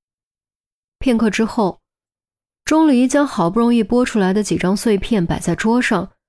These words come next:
反复尝试拼了几次，最后模模糊糊形成两个有些残缺的字：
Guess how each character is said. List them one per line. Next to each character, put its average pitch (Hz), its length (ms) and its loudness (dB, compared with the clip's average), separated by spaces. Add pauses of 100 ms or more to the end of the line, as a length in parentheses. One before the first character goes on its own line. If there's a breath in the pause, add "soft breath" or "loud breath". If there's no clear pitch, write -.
(120)
反 214 260 0
复 262 140 0
尝 202 260 0
试 220 160 0
拼 262 320 -2
了 254 100 2
几 165 240 -2
次， - 300 -2 (580)
最 208 160 2
后 190 420 0
模 233 180 2
模 285 160 4
糊 302 180 2
糊 302 220 2
形 240 200 0
成 247 160 2
两 180 280 0
个 214 200 0
有 185 160 0
些 214 200 -2
残 180 280 -2
缺 269 220 -2
的 240 100 0
字： 175 340 -4